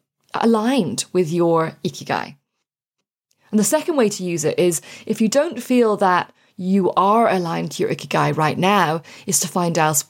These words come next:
what else you could potentially do. So for both, you focus on the four elements of ikigai, which are what you love to do and are passionate about,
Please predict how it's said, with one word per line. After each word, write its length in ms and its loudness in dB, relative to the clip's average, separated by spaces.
what 260 0
else 340 -2
you 60 -2
could 160 -8
potentially 500 -4
do. 320 0
So 140 0
for 100 0
both, 400 0
you 80 2
focus 400 0
on 240 -2
the 80 -4
four 480 2
elements 580 -2
of 300 -2
ikigai, 520 -6
which 280 -2
are 280 -4
what 160 0
you 140 -2
love 240 0
to 100 -2
do 400 2
and 80 -2
are 80 -2
passionate 540 -4
about, 500 -2